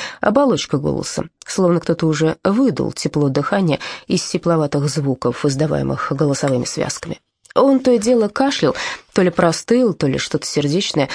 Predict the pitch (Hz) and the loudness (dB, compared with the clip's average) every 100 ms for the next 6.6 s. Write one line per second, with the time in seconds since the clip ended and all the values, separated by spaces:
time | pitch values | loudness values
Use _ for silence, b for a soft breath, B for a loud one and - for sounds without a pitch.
0 | B B - 190 208 196 165 190 151 127 | B B 0 4 4 2 2 2 2 0
1 | 123 - - 330 269 226 254 254 175 - | -2 -4 -2 0 0 0 0 0 -2 -2
2 | 135 131 143 151 147 139 139 B B - | -4 0 2 2 2 0 -2 B B 0
3 | 185 185 160 135 135 143 143 160 139 127 | 2 4 2 0 0 0 0 0 0 -2
4 | - 165 226 294 247 - 196 180 226 - | -4 -2 0 2 2 0 0 0 -2 -2
5 | 165 - 165 156 - 285 - 190 156 139 | -4 0 -2 0 0 -2 -2 0 0 0
6 | - 156 156 202 156 | 0 -2 0 0 0